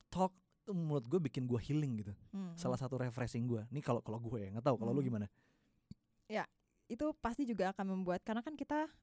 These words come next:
Speaker 2: udah, istilahnya udah rilis beban
Speaker 1: Yes,
Speaker 2: ya.
Speaker 1: yes.
Speaker 2: Ya kan, jadi we need it.
Speaker 1: Hmm.
Speaker 2: Kita butuh untuk ngelepas beban itu
Speaker 1: Yes.
Speaker 2: dan input dengan beban yang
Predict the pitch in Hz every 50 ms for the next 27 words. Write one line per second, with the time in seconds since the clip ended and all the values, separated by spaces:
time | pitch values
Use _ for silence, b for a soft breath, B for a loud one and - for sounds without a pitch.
0 | _ _ - - 190 160 160 170 - - 185 - 185 202 226 240 208 190 185 185
1 | 185 180 175 170 180 - - - 165 160 147 - 113 - 170 160 151 151 151 156
2 | - 139 120 117 110 - - - - - - 175 180 - 175 180 180 170 180 180
3 | 180 220 233 240 - - _ _ _ _ _ _ _ _ _ _ _ _ _ _
4 | _ - - _ _ - 233 254 254 240 247 302 359 240 196 226 247 - 254 -
5 | 147 151 160 151 135 113 147 - 240 247 277 269 247 202 214 233 - - 262 233
6 | 220 214 226 226 208 196 196 202 - _ _ - 214 233 - - - 214 180 175
7 | 185 185 180 175 - - 196 233 381 - 110 107 101 - - - - - _ _
8 | _ - 185 180 190 196 214 226 - - - - _ _ _ _ _ _ _ _
9 | _ - 202 202 208 - - 202 - _ 190 180 185 180 180 180 185 180 175 170
10 | 175 170 170 170 170